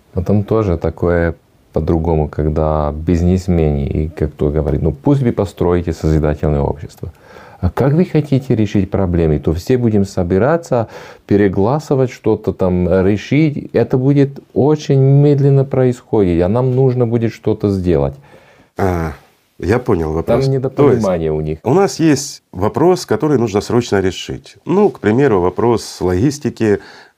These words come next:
Speaker 2: связанный с тем, что вот мы вырастили урожай, его нужно правильно распределить или куда-то перевезти. И вот мы все должны миром собраться и заниматься решением этого вопроса. Или нам необходимо отстроить какие-то заводы, да?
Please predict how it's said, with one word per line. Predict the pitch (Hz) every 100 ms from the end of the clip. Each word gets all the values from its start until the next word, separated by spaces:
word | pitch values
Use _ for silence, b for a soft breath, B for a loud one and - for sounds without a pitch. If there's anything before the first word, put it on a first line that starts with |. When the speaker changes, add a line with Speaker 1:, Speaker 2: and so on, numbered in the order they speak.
| _ _ _ _ _ _ _
Speaker 2:
связанный | - - 104 110 95 90
с | 85
тем, | - 117
что | 95 90
вот | 92
мы | 98
вырастили | 87 82 82 80
урожай, | 85 107 156 160 120
его | 113 139
нужно | 123 104
правильно | 95 117 101 82
распределить | 87 - 101 139 156 113
или | 95
куда-то | 90 85 87
перевезти. | 82 90 107 -
И | 117
вот | 85
мы | 95
все | 90 101
должны | 80 80 78
миром | 80 73 69
собраться | - 87 139 160 -
и | 95
заниматься | 82 98 120 120
решением | 82 - 101 80
этого | 78 73 71
вопроса. | 69 - - - _ B B B
Или | - 180
нам | 175 165
необходимо | 151 139 135 147 113
отстроить | - - 131 110
какие-то | 90 - 113 98
заводы, | 76 92 69 76 82 80
да? | 107